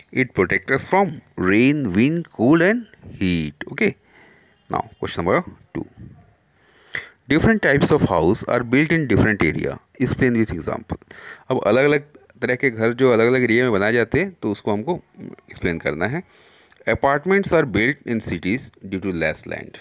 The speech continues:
अपार्टमेंट सिटीज़ में बनाई जाती हैं क्योंकि रहने का रकबा कम है, ज़मीन कम है।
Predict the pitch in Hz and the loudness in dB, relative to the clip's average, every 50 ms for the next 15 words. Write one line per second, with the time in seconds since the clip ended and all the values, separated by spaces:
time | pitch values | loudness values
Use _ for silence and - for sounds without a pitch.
0 | - _ _ _ _ _ - - - 82 80 80 87 92 92 92 87 - - - | -20 _ _ _ _ _ -16 -12 -10 -10 -10 -10 -10 -10 -10 -10 -10 -14 -18 -16
1 | - 87 85 87 90 92 98 95 95 95 95 95 98 95 92 - 101 107 127 160 | -14 -10 -8 -8 -8 -6 -6 -6 -4 -2 0 0 0 0 0 -2 -4 -4 -4 -4
2 | 175 _ - - - _ _ _ - - 95 92 90 - 190 202 190 _ - _ | -6 _ -20 -20 -20 _ _ _ -8 -6 -6 -6 -4 -4 -6 -6 -6 _ -20 _
3 | _ _ _ _ _ _ _ _ _ _ _ _ _ _ _ _ _ _ _ _ | _ _ _ _ _ _ _ _ _ _ _ _ _ _ _ _ _ _ _ _
4 | _ _ _ - _ _ _ - 82 95 95 92 90 - - - _ - - - | _ _ _ -20 _ _ _ -14 -12 -10 -10 -10 -12 -14 -16 -20 _ -20 -16 -8
5 | 82 85 82 87 92 87 98 92 90 87 82 87 92 87 - 98 101 104 107 104 | -6 -4 -4 -4 -4 -2 0 0 0 0 -2 -2 -4 -2 0 -2 -2 0 -2 -4
6 | 98 87 87 87 90 92 87 - 98 101 107 110 120 131 | -4 -4 -4 -6 -6 -6 -4 -2 -2 -2 0 -2 -2 -4